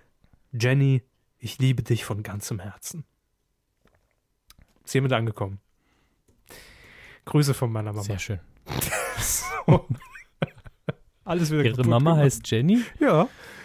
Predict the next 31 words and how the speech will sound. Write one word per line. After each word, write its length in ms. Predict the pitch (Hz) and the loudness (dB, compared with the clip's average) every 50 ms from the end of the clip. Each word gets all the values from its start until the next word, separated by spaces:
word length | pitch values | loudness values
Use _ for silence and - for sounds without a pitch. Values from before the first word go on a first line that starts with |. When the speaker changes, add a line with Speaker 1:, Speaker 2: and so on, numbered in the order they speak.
| - - - - _ - - - - _ - | -20 -20 -20 -20 _ -20 -20 -20 -20 _ -2
Speaker 2:
Ja. 420 | 294 320 330 254 160 156 175 254 | 4 6 8 8 8 6 2 -2
Speaker 1:
War 100 | 175 151 | -2 -4
mir 160 | 143 151 156 151 | -4 -4 -4 -2
mit 200 | 156 151 - - | -2 -4 -4 -4
zehn 300 | - - 170 175 180 175 | -2 0 2 2 2 0
hat 120 | 170 165 | 0 -2
die 60 | 160 151 | -2 -4
mich, 320 | 147 135 - - - - _ _ _ _ _ _ _ _ - - - _ _ | -6 -6 -6 -8 -14 -20 _ _ _ _ _ _ _ _ -20 -20 -20 _ _
egal. 300 | 160 139 123 131 123 - - - - - 679 679 - | -6 -4 -4 -4 -2 0 -2 -2 -2 0 0 0 4
Speaker 2:
<laughs> 320 | - 403 - - - - | 6 6 6 6 6 4
Speaker 1:
Äh, 180 | 180 180 180 - - - - - - - | 4 4 4 2 -2 -8 -18 -18 -4 0
wenn 160 | 175 208 233 | 0 2 2
ihr 100 | 240 220 | 2 0
noch 100 | 208 - | 0 0
Feedback 420 | - - - - 160 131 - - | -2 -4 0 2 0 0 2 0
habt 200 | 131 117 - - | -2 -2 -2 -4
zu 140 | - - 147 | -4 -2 0
dieser 240 | 139 196 185 190 165 | 0 2 2 2 0
Folge, 420 | - - 170 170 175 170 170 160 | 2 2 2 2 4 2 0 -2
zu 160 | - - 135 | 0 -2 -2
hundertsechsundfünfzig. 840 | 123 135 139 123 - 120 - - 127 - 123 113 107 107 110 117 117 | -2 0 -2 -2 -2 -4 -2 -4 -2 0 2 2 2 4 4 4 2
Speaker 2:
Moment, 220 | 107 101 95 - - - - - - - - _ - | 2 0 -2 -6 -8 -16 -20 -20 -20 -20 -20 _ -8
Moment. 520 | 90 85 85 87 101 107 98 87 95 101 | -4 -2 0 2 2 2 0 0 -2 -8
Sie 160 | - - 98 92 | -12 -10 -10 -10
haben 280 | 87 98 98 98 98 - _ _ | -6 -6 -6 -6 -8 -10 _ _
es 260 | - - - - _ _ _ _ | -20 -20 -20 -20 _ _ _ _
tatsächlich 600 | - 123 123 127 - 139 139 - - 135 - - - _ _ - | -6 -6 -6 -4 -4 -4 -4 -2 -4 -6 -6 -6 -12 _ _ -6
doch 200 | 151 147 - - | -6 -4 -2 -2
wieder 200 | 107 98 101 101 | -2 -2 -2 -4
fast 300 | - 120 117 - - - | -4 -4 -6 -6 -8 -8
vergessen. 420 | - 147 139 131 110 - 101 - | -8 -6 -6 -6 -6 -8 -10 -14